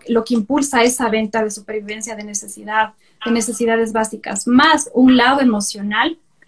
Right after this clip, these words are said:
no vas a vender. Y tal vez vendas, pero el cliente no va a volver y se va a ir con el, con el si-, con la siguiente oferta que sí llega a esta parte primitiva y emocional. Entonces, te diría como, como base, o sea, como un consejo para cualquier emprendedor, para cualquier empresa, es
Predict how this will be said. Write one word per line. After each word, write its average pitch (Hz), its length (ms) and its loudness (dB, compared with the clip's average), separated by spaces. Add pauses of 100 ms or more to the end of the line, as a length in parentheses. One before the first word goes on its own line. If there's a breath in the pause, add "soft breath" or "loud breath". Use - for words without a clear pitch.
(340 loud breath)
no 302 180 6
vas 285 160 4
a 233 60 0
vender. 202 400 -8
Y 262 140 -2
tal 269 140 2
vez 302 280 4
vendas, 320 560 4
pero 269 120 0
el 254 60 -6
cliente 262 320 -2
no 254 140 2
va 233 120 2
a 226 40 2
volver 226 360 0
y 247 60 -6
se 247 160 -2
va 226 100 2
a 233 60 4
ir 254 120 2
con 269 160 0
el, 254 160 2
con 233 200 -2
el 233 120 0
si-, 240 200 -4
con - 160 0
la 240 80 4
siguiente 247 380 -2
oferta 277 420 0
que 254 140 -4
sí 269 220 -4
llega 247 240 0
a 240 40 2
esta 247 260 -4
parte 226 300 -4
primitiva 214 560 -8
y 214 40 -8
emocional. 202 580 -6 (680)
Entonces, 277 400 2
te 311 120 4
diría 302 360 4
como, 277 480 4 (160)
como 254 240 8
base, 311 400 2
o 302 40 4
sea, 302 160 0
como 269 280 4
un 302 80 4
consejo 330 540 2
para 247 280 2
cualquier 285 460 0
emprendedor, 240 600 -2
para 220 200 -6
cualquier 220 280 -4
empresa, 294 580 2
es 277 180 -4